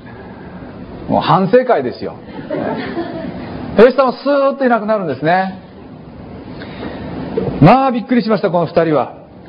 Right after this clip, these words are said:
そして初めて気がついた三十二節見てください。道で話しておられる時、また聖書を説明してくださった時、私たちの心は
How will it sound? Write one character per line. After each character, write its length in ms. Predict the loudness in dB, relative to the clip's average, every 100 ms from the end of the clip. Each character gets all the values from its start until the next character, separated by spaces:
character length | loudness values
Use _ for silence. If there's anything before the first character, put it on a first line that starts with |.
| -20 -20 -18 -18 -16 -12 0
そ 120 | 2 4
し 60 |
て 60 | 4
初 220 | 2 2
め 100 | 2
て 100 | 2
気 100 | 4
が 140 | 4
つ 40 | 2
い 80 | 0
た 120 | 2
三 220 | 2 2
十 100 | 2
二 120 | 2
節 120 | 0
見 100 | -2
て 80 | -2
く 80 | -6
だ 60 | -12
さ 80 |
い。 20 | -16 -18 -12 -10 -10 -14 -8 4 6
道 140 | 6 4
で 120 | 4
話 400 | 4 2 0 0
し 60 | 4
て 100 | 4
お 140 | 6
ら 120 | 4
れ 80 | 2
る 120 | 0
時、 440 | 0 -2 0 2 4
ま 140 | 4
た 140 | 4 2
聖 280 | 2 2
書 140 | 4 0
を 60 |
説 240 | 2 -2 0
明 200 | 2 2
し 80 | 2
て 80 | 2
く 100 | 2
だ 100 | 4
さ 100 | 2
っ 40 |
た 100 | 2
時、 260 | 0 2 4
私 380 | 4 4 2
た 120 | 2 0
ち 80 |
の 120 | -2 -4
心 360 | 0 4 6
は 180 | 4 2